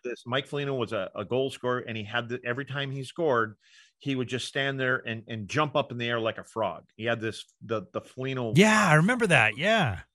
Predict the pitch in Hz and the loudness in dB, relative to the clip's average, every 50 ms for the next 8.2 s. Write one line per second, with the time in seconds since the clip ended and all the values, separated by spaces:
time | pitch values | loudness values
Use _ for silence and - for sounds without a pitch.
0 | _ _ _ _ _ 135 127 117 104 101 - 123 127 131 131 131 127 - - - | _ _ _ _ _ -2 0 0 0 0 -2 -2 -2 0 0 0 -2 -4 -6 -8
1 | 127 127 120 120 120 123 117 104 135 131 127 117 107 107 113 120 127 127 123 110 | -8 -8 -8 -8 -10 -12 -10 -8 -8 -6 -4 -4 -4 -2 0 0 0 0 0 -2
2 | 120 139 139 143 143 151 165 185 170 - - 156 143 143 139 127 - 147 143 143 | -2 0 2 2 2 2 2 2 2 0 -2 -6 -4 -4 -6 -6 -4 -2 -2 -2
3 | 143 139 123 110 - - 151 135 123 120 - 131 120 123 135 156 160 135 113 107 | -2 -4 -6 -10 -10 -8 -6 -6 -6 -6 -6 -6 -2 2 2 2 4 2 0 0
4 | 104 - 123 127 127 104 120 120 - - 127 123 127 123 - - 127 113 120 135 | -2 -6 -10 -10 -10 -10 -10 -12 -10 -8 -4 -4 -4 -4 -4 -6 -2 0 0 0
5 | 151 147 - 104 85 98 101 107 110 113 110 110 - - - - - - 151 170 | 0 0 -4 -10 -8 -6 -6 -4 -2 -2 -4 -6 -10 -20 -20 -18 -6 0 2 4
6 | 175 175 156 135 131 131 120 - 127 117 113 113 113 113 117 117 110 107 110 - | 4 4 2 2 0 -2 -2 -2 -4 -2 -2 -2 -2 0 -2 -2 -2 -6 -10 -8
7 | 101 110 120 127 117 113 - - 113 113 110 107 92 107 117 107 107 107 107 110 | -4 -2 -2 0 -2 -4 -8 -6 -8 -6 -6 -6 -4 -4 -2 -2 -2 -2 0 0
8 | 107 101 95 | 0 -2 -4